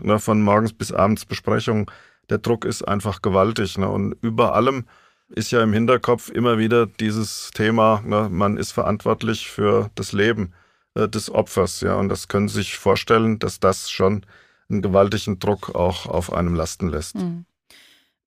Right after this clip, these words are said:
Speaker 2: Was heißt es denn für Sie, für die Polizei, immer auf die nächste Nachricht der Entführer warten zu müssen? Also kann man in der Zwischenzeit überhaupt irgendwas tun?
Speaker 1: Ja, natürlich, ne. Im, die Ermittlungen laufen ja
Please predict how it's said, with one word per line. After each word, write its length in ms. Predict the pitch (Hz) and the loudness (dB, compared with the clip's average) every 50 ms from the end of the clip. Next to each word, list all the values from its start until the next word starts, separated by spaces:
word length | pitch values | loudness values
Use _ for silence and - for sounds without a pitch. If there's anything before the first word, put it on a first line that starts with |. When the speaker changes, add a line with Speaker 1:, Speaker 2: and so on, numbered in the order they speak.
| _ _ _ _ | _ _ _ _
Speaker 2:
Was 340 | - - 185 190 180 - - | -6 -2 0 0 0 0 2
heißt 260 | 196 214 277 - - | 2 2 2 2 0
es 80 | 247 - | -4 -2
denn 160 | - 214 196 185 | 0 0 0 0
für 160 | - 190 185 | 0 -2 -2
Sie, 340 | - - 208 208 214 220 208 - - - - _ _ _ _ - | 0 0 2 2 2 2 0 -4 -10 -20 -20 _ _ _ _ -12
für 180 | - - 214 | -4 0 0
die 80 | 185 202 | 0 0
Polizei, 720 | - - 202 185 190 - - - 185 180 180 190 196 202 - _ _ _ _ | 0 0 2 2 2 0 0 -2 0 2 2 2 2 0 -2 _ _ _ _
immer 360 | - 247 247 254 254 254 - | 2 4 4 4 4 2 2
auf 160 | 208 190 - | 0 -2 -2
die 140 | - 190 180 | -2 0 2
nächste 420 | 185 196 214 233 226 - - 226 | 2 4 4 2 0 0 0 0
Nachricht 560 | 202 185 180 180 185 185 - 190 175 - - - | 2 4 4 4 4 2 2 -2 -2 -2 -2 -2
der 80 | 180 | 0
Entführer 400 | 160 175 - - 196 180 175 170 | 0 0 2 2 2 2 2 0
warten 300 | 160 156 156 - - - | 0 -2 -6 -6 -8 -8
zu 160 | 156 - 180 | -8 -6 -4
müssen? 320 | 143 143 139 - - - 135 | -4 -4 -4 -6 -4 -4 -2
Also 260 | - 160 165 185 180 - - - - - _ | -2 0 0 0 -2 -2 -6 -14 -20 -10 _
kann 180 | - - 202 226 | 0 2 4 4
man 160 | 269 285 277 | 4 4 4
in 160 | - 226 208 | 4 4 4
der 140 | 196 180 - | 4 2 2
Zwischenzeit 640 | - - - 226 - - 262 - - 233 226 220 - | -2 -4 -4 0 2 2 0 2 2 0 0 0 0
überhaupt 360 | 196 185 185 190 185 - - _ _ _ _ - | 0 2 2 2 0 -2 -6 _ _ _ _ 2
irgendwas 420 | 233 226 226 196 190 180 - - | 2 2 4 2 0 0 -2 -6
tun? 420 | - - 196 196 214 254 302 339 359 _ _ _ _ _ _ _ _ _ _ _ _ _ _ _ _ _ _ - | -8 -6 -4 -2 -2 -2 -2 -4 -6 _ _ _ _ _ _ _ _ _ _ _ _ _ _ _ _ _ _ -6
Speaker 1:
Ja, 220 | 92 95 95 110 | -2 2 2 4
natürlich, 580 | 123 123 123 - 117 120 120 110 95 - - - | 4 2 2 2 2 2 4 2 0 -2 -2 -2
ne. 200 | 98 104 104 98 - - - | -2 0 -2 -2 -6 -12 -6
Im, 280 | - 110 107 107 104 | -2 0 2 2 2
die 160 | 95 110 110 104 | 2 2 4 4
Ermittlungen 500 | 104 107 123 135 - 135 131 123 120 110 | 6 6 4 2 2 2 2 4 4 4
laufen 380 | 104 98 98 113 110 117 117 | 4 6 4 4 4 4 4
ja 340 | 107 107 101 95 95 87 87 | 4 4 4 4 2 0 -6